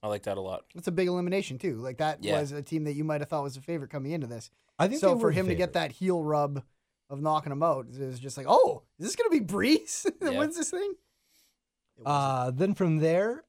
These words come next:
Speaker 3: uh, Connor takes and he just throws Slater out, and that looked like a nasty bump.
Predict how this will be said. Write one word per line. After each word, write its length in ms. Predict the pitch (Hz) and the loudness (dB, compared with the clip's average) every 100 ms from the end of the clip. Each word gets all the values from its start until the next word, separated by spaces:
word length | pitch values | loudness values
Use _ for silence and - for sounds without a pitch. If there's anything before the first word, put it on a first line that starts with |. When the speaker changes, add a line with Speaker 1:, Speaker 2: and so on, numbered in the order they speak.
| - | -2
Speaker 3:
uh, 580 | 127 117 110 104 101 80 _ _ _ - | 0 2 0 -2 -4 -8 _ _ _ 2
Connor 300 | 170 170 190 | 4 4 2
takes 260 | - 175 156 | 2 0 2
and 80 | |
he 60 | 143 | 2
just 300 | 135 - - | 2 0 -4
throws 420 | 139 131 131 123 | 0 6 6 4
Slater 380 | - 127 113 110 | -2 -2 -2 -2
out, 160 | 101 101 | -4 -4
and 100 | 117 | -4
that 100 | 120 | -2
looked 200 | 113 - | -2 -4
like 100 | 101 | -4
a 60 | 110 | -2
nasty 340 | 104 92 110 | 0 -2 -4
bump. 340 | 90 92 82 | -4 -4 -6